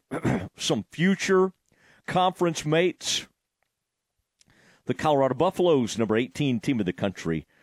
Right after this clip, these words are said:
are, uh, playing Florida State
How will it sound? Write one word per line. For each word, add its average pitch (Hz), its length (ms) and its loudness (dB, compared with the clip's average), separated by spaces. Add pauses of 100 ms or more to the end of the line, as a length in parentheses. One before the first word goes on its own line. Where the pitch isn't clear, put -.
(200)
are, 95 640 0
uh, 90 420 -4 (180)
playing 113 560 0
Florida 131 440 0
State - 720 -2